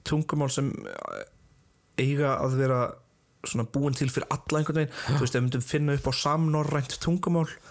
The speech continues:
Speaker 2: Já.
Speaker 1: til dæmis það svona fólk tala með og á móti því, er út af því þá myndi hverfa,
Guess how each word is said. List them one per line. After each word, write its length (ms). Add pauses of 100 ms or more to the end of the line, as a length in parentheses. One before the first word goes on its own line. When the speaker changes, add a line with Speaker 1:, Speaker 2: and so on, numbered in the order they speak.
Speaker 2:
Já. 120 (240)
Speaker 1:
til 120
dæmis 320 (300)
það 140
svona 120
fólk 240 (160)
tala 240
með 300
og 80
á 80
móti 240
því, 300 (680)
er 140
út 140
af 60
því 80
þá 100
myndi 240
hverfa, 520